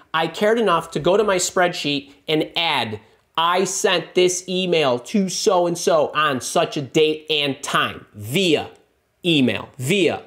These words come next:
LinkedIn," or whatever. That's it. That's all I can control. Next one,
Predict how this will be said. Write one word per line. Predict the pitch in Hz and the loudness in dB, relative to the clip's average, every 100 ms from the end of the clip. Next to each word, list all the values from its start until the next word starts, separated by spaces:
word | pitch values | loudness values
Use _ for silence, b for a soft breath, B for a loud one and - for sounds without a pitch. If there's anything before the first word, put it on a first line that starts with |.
| - | -2
LinkedIn," | 147 139 - 127 95 - | 2 2 0 -2 -4 -2
or | 143 | 0
whatever. | 131 131 104 73 - - - _ _ _ _ _ _ | 2 2 0 -4 -16 -20 -20 _ _ _ _ _ _
That's | 123 120 - | -4 -4 -6
it. | 107 - _ - | -8 -8 _ -8
That's | 123 - | -8 -4
all | 127 120 | 0 0
I | 123 | 0
can | 131 135 | -4 -10
control. | 127 165 - - - - _ _ b b b b b _ _ _ _ _ | -10 -10 -4 -2 -2 -8 _ _ b b b b b _ _ _ _ _
Next | - 156 - - | -2 -2 -2 -8
one, | - | -10